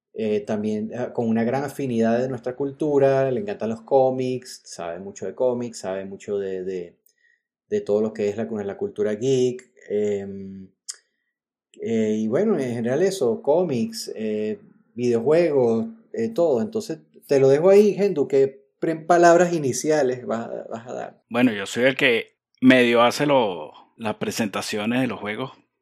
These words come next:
Speaker 2: Sí, me lo paso jugando mucho.
Speaker 1: Entonces, vamos de una vez con las, con nuestras secciones, antes de entrar en las micronoticias.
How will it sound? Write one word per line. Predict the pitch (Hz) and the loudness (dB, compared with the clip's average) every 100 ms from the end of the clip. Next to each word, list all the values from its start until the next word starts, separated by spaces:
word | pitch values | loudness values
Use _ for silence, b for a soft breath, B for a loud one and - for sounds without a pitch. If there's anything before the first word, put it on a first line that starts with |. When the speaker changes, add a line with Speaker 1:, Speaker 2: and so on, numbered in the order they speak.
| _ - B B B B | _ -20 B B B B
Speaker 2:
Sí, | B - 147 | B 2 4
me | 170 | 4
lo | |
paso | 147 120 156 | 2 0 0
jugando | 123 117 131 | 2 4 4
mucho. | 135 127 123 143 - _ _ _ _ _ - | 4 2 -2 -12 -14 _ _ _ _ _ -16
Speaker 1:
Entonces, | 104 104 - 110 104 - 143 131 127 - - - - _ | -12 -12 -4 -4 -4 -4 -4 -4 -6 -10 -12 -14 -18 _
vamos | 107 113 110 135 | -8 -6 -6 -6
de | 156 | -6
una | 117 113 131 | -4 -4 -4
vez | 139 139 | -6 -8
con | - 151 143 | -8 -8 -4
las, | 123 104 98 - - - - _ - | -4 -4 -8 -14 -16 -16 -18 _ -20
con | 104 98 | -18 -16
nuestras | 95 101 98 | -16 -18 -16
secciones, | - - - 175 156 110 | -18 -18 -10 -8 -6 -8
antes | 104 104 | -8 -10
de | 101 | -10
entrar | 101 101 | -8 -8
en | |
las | 117 | -8
micronoticias. | 147 131 110 98 175 175 - 104 | -10 -10 -10 -6 -6 -6 -8 -16